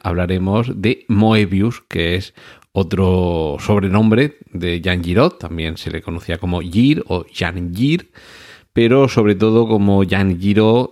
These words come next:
eh, su obra cumbre y además a lo largo de muchos años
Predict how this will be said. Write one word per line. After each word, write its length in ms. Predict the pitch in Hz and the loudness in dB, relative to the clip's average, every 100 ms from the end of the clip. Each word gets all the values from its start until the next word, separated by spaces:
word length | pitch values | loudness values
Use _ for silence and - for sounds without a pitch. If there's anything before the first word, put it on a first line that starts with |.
| - | -6
eh, 540 | 92 90 85 78 69 | -4 -4 -4 -8 -10
su 320 | - - 101 | -14 -6 0
obra 440 | 98 92 87 90 _ | 2 2 0 -2 _
cumbre 500 | - 113 95 92 107 - - - - | 0 0 2 0 -2 -8 -20 -20 -16
y 60 | - | -6
además 340 | 78 78 80 | -4 -4 -4
a 60 | 92 | -6
lo 100 | 85 | -2
largo 220 | 87 95 | 0 2
de 80 | 92 | 4
muchos 320 | 113 120 90 | 2 2 0
años 400 | 92 92 101 107 | 0 2 0 -2